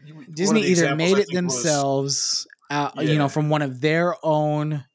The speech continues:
Speaker 2: in-house studios, which they have multiple, um,
Speaker 1: Right.
Speaker 2: or, you know, if it came from, uh, Pixar or Marvel or,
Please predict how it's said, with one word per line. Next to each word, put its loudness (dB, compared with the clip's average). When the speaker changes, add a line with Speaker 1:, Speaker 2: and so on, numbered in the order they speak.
Speaker 2:
in-house 0
studios, 0
which -4
they -2
have 0
multiple, -2
um, 0
Speaker 1:
Right. -12
Speaker 2:
or, 2
you -2
know, 2
if 0
it -2
came -4
from, -6
uh, -8
Pixar -2
or -2
Marvel -2
or, -10